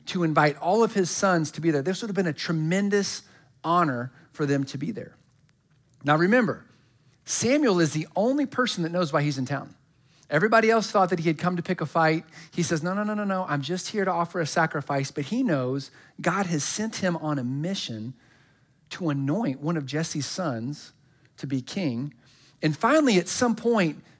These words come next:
Jesse, Jesse shows up at this sacrifice with seven sons. Now, if you're Samuel,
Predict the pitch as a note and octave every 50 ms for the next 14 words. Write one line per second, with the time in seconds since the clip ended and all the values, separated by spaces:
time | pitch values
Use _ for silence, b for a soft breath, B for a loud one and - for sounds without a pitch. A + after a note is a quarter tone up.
0 | b b C#3+ - G#3+ A#3+ B3 - - G3+ D#3 - - E3+ - A3+ A#3+ - A3 E3+
1 | - - G#3+ G3+ F3+ G#3+ G3+ G3+ - G3 G#3+ G#3 - - G3 F3+ - G3+ F#3+ -
2 | - F3 - E3+ D3+ C#3+ C#3 - - D3+ D3+ C#3+ - - - - - A3 A3+ A#3
3 | A#3 A3 B3 A#3+ A#3+ A#3+ A#3+ - b b b b b b b b b b b b
4 | b - - - - F#3+ E3+ C#3+ A#2+ A2+ G#2+ A#2 D3+ F3 G3 G#3+ G3 G3 G3+ G#3
5 | G#3 C4 D4+ E4 E4 D4 - b b b b b b b b b - - - B3+
6 | C#4+ E4 D#4 G#3+ E3 C#3+ C#3+ C#3+ C#3+ C#3+ -